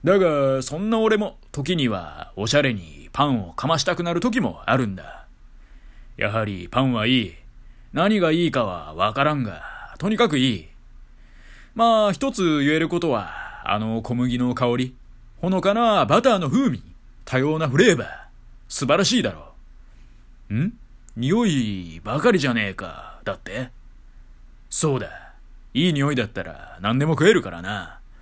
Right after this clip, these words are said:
そんな俺はもちろん、うんこ味のカレーではなく、カレー味のうんこを選ぶタイプだ。おいおいおいおい、こんな汚え話をするために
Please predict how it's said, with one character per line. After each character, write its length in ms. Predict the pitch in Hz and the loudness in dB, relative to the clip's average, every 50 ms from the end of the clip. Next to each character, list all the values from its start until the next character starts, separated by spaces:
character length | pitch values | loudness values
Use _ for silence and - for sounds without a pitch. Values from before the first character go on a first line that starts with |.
| - - - - - | -20 -20 -20 -18 -12
そ 160 | - - 156 175 | -6 -4 -2 0
ん 100 | 196 208 | 0 2
な 80 | 220 | 2
俺 180 | 220 226 226 226 | 4 4 6 6
は 120 | 226 226 | 4 4
も 120 | 226 226 226 | 2 2 2
ち 100 | 269 285 | 2 4
ろ 120 | 262 156 | 2 2
ん、 140 | 110 90 80 - - - - - - - | 2 0 -6 -14 -16 -18 -18 -14 -6 -2
う 100 | 127 147 | -2 0
ん 80 | 151 | 2
こ 140 | 135 170 156 | 4 4 4
味 160 | 147 120 117 | 2 2 -2
の 300 | 104 92 85 78 78 82 - | -4 -6 -8 -12 -14 -12 -4
カ 140 | - 120 123 | 0 0 2
レ 120 | 127 127 | 2 2
ー 20 | 127 | 2
で 80 | 131 | 2
は 120 | 120 101 104 | 0 0 -2
な 120 | 107 104 | -4 -6
く、 240 | - 98 85 - - - - - - - | -8 -10 -12 -14 -18 -20 -20 -20 -12 -4
カ 180 | - - 240 262 | 2 6 6 6
レ 180 | 294 320 330 285 | 6 6 6 6
ー 40 | |
味 140 | 185 - 131 | 6 6 4
の 120 | 120 107 120 | 0 0 0
う 80 | 156 | 0
ん 80 | 156 135 | 0 -2
こ 100 | - 101 | -4 -6
を 160 | 82 - - - | -8 -10 -12 -6
選 200 | - 117 151 147 | 0 2 2 4
ぶ 80 | 120 117 | 2 2
タ 140 | - 127 120 | 0 0 -2
イ 60 | 107 | -2
プ 80 | 104 | -4
だ。 320 | - - - - - - - - - - - - - - - - - - - - - - - - - - | -6 -10 -10 -12 -18 -20 -20 -20 -20 -20 -20 -20 -20 -20 -20 -20 -20 -20 -20 -20 -20 -20 -20 -20 -14 -6
お 160 | - 151 180 | -2 0 0
い 20 | 170 | 0
お 120 | 160 156 | 0 2
い 40 | 156 | 4
お 200 | 165 185 165 196 | 4 4 4 4
い 40 | 214 | 2
お 40 | 160 | 0
い、 40 | 127 - - - - - | -2 -6 -12 -16 -16 -12
こ 180 | - - 190 160 | -8 -6 -4 -2
ん 120 | 180 208 | 0 2
な 120 | 226 226 208 | 4 4 4
汚 200 | - - 214 214 | 4 4 2 4
え 100 | 254 247 | 4 4
話 300 | 175 151 151 147 - 160 | 4 4 2 0 0 0
を 60 | 127 | 0
す 100 | - - | 0 0
る 80 | 131 135 | 0 0
た 120 | 143 143 | 0 0
め 100 | 160 160 | 0 0
に 140 | 127 98 85 | -2 -4 -6